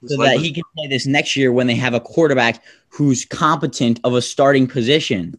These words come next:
Speaker 1: Right. I'm not saying Cam should return to the Patriots. I'm saying he deserves a second chance as a quarterback. He
Speaker 2: Can, all right, I'll put it this way. I'll put it this way. If you put Cam Newton as the Colts quarterback instead of Carson Wentz,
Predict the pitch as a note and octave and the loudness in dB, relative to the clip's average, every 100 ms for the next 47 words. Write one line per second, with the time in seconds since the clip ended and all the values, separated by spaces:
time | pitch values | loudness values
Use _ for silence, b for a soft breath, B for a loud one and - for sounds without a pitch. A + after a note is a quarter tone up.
0 | _ C#3+ F#3+ A#2 C3+ E3+ F#3+ F3+ E3+ C3+ | _ 2 2 2 0 -4 -4 -6 -6 -10
1 | B2 B2 A2+ B2 A#2 D#3 C#3 G#2+ F2+ F#2 | -8 -10 -10 -10 -10 -10 -10 -10 -10 -8
2 | G#2+ A2+ A2 G#2 A2 G#2 - A2 G#2+ A2 | -6 -6 -8 -6 -6 -6 -8 -8 -10 -12
3 | G2+ G2+ G#2+ A2 C#3 B2 F2 D#2+ D#2 _ | -12 -12 -14 -12 -12 -10 -12 -14 -16 _
4 | b b b b D#3+ F3 D#3 G#3 - E3+ | b b b b -4 -2 2 0 2 2
5 | - D#3 F3 A3 G3 F3 C3+ B2+ F3+ D#3+ | 4 4 6 4 2 0 0 2 2 0
6 | B2 - - _ _ _ - C3 F#3 A3+ | -2 -8 -12 _ _ _ -4 2 4 4
7 | C4 B3 - F#3+ F#3 E3+ C#3 B2+ A#2 A#2 | 4 2 0 0 2 4 4 2 0 -2
8 | - E3+ E3+ - A#2+ G2+ G2+ - _ - | -2 -2 -2 0 2 2 -4 -8 _ -4
9 | B2 A2+ - D3+ F3 - D#3+ D#3+ C#3 F#2+ | -2 0 2 2 2 0 0 0 -2 -4
10 | - | -8